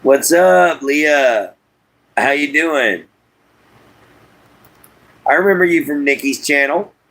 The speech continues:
You know, how you doing? This, now you get to finally see me. <laughs> Do you have Russian ancestry or just learning the heck out of it? I'm half Russian.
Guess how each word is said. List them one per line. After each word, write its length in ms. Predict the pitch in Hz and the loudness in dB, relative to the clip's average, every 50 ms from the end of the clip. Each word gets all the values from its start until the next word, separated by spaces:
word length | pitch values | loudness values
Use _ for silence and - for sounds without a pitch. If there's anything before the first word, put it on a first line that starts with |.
| _ _ _ _ _ _ _ _ _ _ _ - | _ _ _ _ _ _ _ _ _ _ _ -2
You 120 | - 139 | 0 2
know, 260 | 143 143 139 135 135 | 2 4 4 4 4
how 180 | 117 107 131 139 | 2 2 0 -2
you 180 | 143 151 156 156 | -2 -4 -4 -4
doing? 300 | 151 175 180 160 131 117 | -4 -4 -4 -4 -6 -6
This, 200 | 113 113 113 - _ _ _ _ _ _ _ _ _ _ _ _ _ - | -8 -10 -10 -12 _ _ _ _ _ _ _ _ _ _ _ _ _ -6
now 180 | 107 110 110 | -2 -2 0
you 100 | 117 120 | 0 0
get 120 | 113 120 104 | -2 -2 -4
to 60 | 117 | -4
finally 360 | 104 120 123 123 123 123 123 | -2 -2 0 0 0 -2 -4
see 180 | 110 - 139 147 | -4 -2 -2 -2
me. 220 | 147 151 147 - - _ _ _ _ _ _ _ _ _ _ _ _ _ _ _ _ _ _ _ _ _ _ - - | -2 -2 -2 -4 -8 _ _ _ _ _ _ _ _ _ _ _ _ _ _ _ _ _ _ _ _ _ _ -10 -2
<laughs> 2000 | - 175 175 202 208 214 226 220 190 226 220 190 220 220 - 233 240 - 233 240 - 240 240 - - 254 - - 262 - 262 262 262 - 285 233 - 302 294 - - _ _ _ - - - - - - - - - - - _ _ | 0 2 2 2 2 2 0 0 0 0 -2 -2 -2 -2 -2 0 0 0 0 0 0 0 -2 -2 -2 -2 -2 0 -2 -2 0 -2 -2 0 -2 -2 -2 -2 -4 -6 -6 _ _ _ -20 -20 -20 -20 -20 -20 -20 -20 -20 -20 -20 _ _
Do 100 | - - | -6 0
you 140 | 160 170 170 | 2 2 2
have 260 | 156 160 156 156 147 | 4 2 0 0 0
Russian 380 | 143 143 143 143 - 147 135 135 | 0 -2 -2 -2 -4 -6 -6 -4
ancestry 760 | 131 131 131 127 120 - 135 127 123 123 - - 127 127 127 123 | -4 -2 -4 -4 -6 -4 -4 -4 -4 -4 -6 -6 -6 -4 -4 -4
or 100 | 120 113 | -4 -4
just 320 | 104 117 120 113 - 120 | -4 -4 -6 -6 -6 -6
learning 560 | 120 120 117 117 117 113 113 113 113 117 117 - _ _ | -4 -4 -4 -4 -4 -6 -8 -10 -12 -14 -16 -18 _ _
the 160 | - 101 104 104 | -6 -2 -2 0
heck 260 | 107 113 107 101 104 | 2 0 0 0 0
out 200 | 104 101 95 92 | 0 0 0 0
of 100 | 90 95 | -2 -8
it? 160 | 95 92 - _ _ _ _ _ - | -10 -16 -18 _ _ _ _ _ -4
I'm 160 | - 107 104 | -2 -2 -2
half 340 | 104 110 104 101 98 - - | 0 0 0 -2 -2 -4 -4
Russian. 380 | 104 113 123 120 - - - | -2 0 0 -2 -2 -6 -16